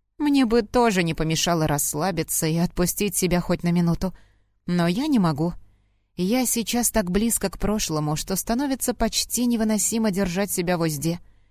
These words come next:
и продолжать корчить невозмутимый вид,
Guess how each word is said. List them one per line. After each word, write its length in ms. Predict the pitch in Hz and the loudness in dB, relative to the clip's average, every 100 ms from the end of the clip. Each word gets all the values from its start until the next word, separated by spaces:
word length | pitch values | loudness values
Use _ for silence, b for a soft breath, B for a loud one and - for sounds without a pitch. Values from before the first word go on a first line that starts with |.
| _ - | _ -6
и 160 | 277 | -6
продолжать 760 | - 339 285 262 208 196 240 - | 0 2 4 2 2 2 0 0
корчить 640 | 175 196 202 220 - - | 0 0 0 -2 -4 -4
невозмутимый 720 | 202 185 170 160 151 170 156 | 0 0 0 -2 -2 -2 0
вид, 300 | 147 127 - | -2 -4 -6